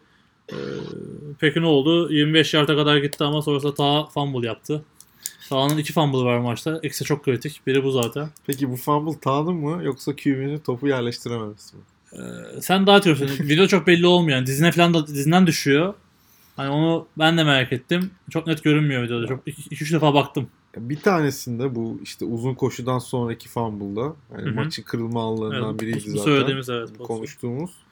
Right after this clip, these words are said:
Speaker 2: Bence orada Q B emin olamadı. Vereyim mi, alayım mı diye düşünürken
Speaker 1: Option mıydı yani?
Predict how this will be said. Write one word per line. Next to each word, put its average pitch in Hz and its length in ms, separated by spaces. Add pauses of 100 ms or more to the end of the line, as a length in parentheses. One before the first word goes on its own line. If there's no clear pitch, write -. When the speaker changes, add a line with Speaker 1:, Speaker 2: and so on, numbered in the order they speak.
(440)
Speaker 2:
Bence 147 320
orada 175 440
Q 156 260
B 170 300
emin 147 160
olamadı. 147 540
Vereyim 139 340
mi, 143 120
alayım 143 380
mı 139 120
diye 135 200
düşünürken 143 480
Speaker 1:
Option 156 340
mıydı 120 180
yani? 110 280